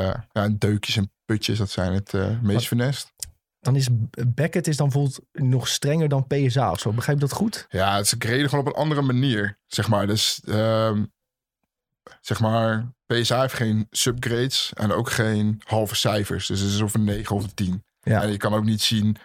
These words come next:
Speaker 1: waarom het een negen of een tien is op de, op de slab. Maar Beckett, die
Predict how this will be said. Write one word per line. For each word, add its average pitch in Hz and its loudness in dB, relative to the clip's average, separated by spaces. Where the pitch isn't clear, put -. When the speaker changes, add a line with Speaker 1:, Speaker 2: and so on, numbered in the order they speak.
Speaker 1:
waarom 110 0
het 107 -2
een 107 2
negen 107 0
of 101 -2
een 101 -4
tien 104 2
is 95 0
op 98 -6
de, 92 -2
op 95 -6
de 104 -4
slab. 104 0
Maar 104 -2
Beckett, 120 0
die 110 -2